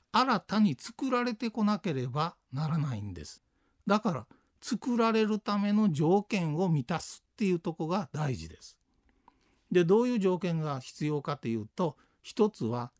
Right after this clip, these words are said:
紫外線が多く当たること。二つ目は、昼暖かくて夜冷え込むこと。これは昼、その色素を作るために暖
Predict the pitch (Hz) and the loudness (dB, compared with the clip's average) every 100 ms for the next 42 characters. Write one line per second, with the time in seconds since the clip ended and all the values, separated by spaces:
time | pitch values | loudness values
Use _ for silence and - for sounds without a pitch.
0 | _ - - - 214 208 208 - 196 190 | _ -6 -2 2 4 4 2 0 -2 -2
1 | 185 185 208 - 139 151 139 123 127 123 | -2 -2 -6 -6 0 0 0 -4 -4 -4
2 | 117 110 123 - - _ _ _ _ _ | -4 -6 -10 -14 -18 _ _ _ _ _
3 | _ _ _ _ - 165 135 - 131 123 | _ _ _ _ -6 -2 -2 0 0 0
4 | 143 156 - _ _ _ _ - - 240 | -2 -4 -8 _ _ _ _ -10 0 2
5 | 269 180 - - - 190 175 170 - 156 | 4 2 0 -4 -2 -2 -2 -4 -6 -8
6 | 110 - - 143 110 - 135 175 214 285 | -8 -6 -2 -2 -2 0 4 6 6 2
7 | - 147 147 135 143 143 147 - 156 - | 0 0 2 2 -2 -2 -4 -4 -8 -10
8 | _ _ _ _ _ - 220 233 220 - | _ _ _ _ _ -4 0 2 0 -4
9 | _ _ - - 277 254 131 - _ _ | _ _ -12 0 4 4 2 -2 _ _
10 | _ _ - 180 185 - 165 - - 135 | _ _ -4 0 0 0 -4 -6 -4 -4
11 | - 185 - 196 185 180 170 147 123 135 | -4 -6 -2 0 0 0 -2 0 0 -2
12 | 151 | -2